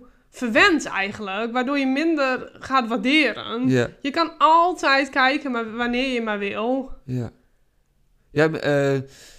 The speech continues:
Speaker 2: wat ik misschien, eh, daar denk ik eigenlijk nu net over na, is eigenlijk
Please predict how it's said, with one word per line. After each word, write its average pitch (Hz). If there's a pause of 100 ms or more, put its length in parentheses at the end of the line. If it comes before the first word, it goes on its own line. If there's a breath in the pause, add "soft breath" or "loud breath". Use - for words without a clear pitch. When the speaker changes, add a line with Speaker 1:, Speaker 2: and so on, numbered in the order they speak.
(140)
Speaker 2:
wat 127
ik 131
misschien, 127
eh, 117
daar 117
denk 117
ik 120
eigenlijk 117
nu 139
net 113
over 107
na, 110
is 120
eigenlijk 127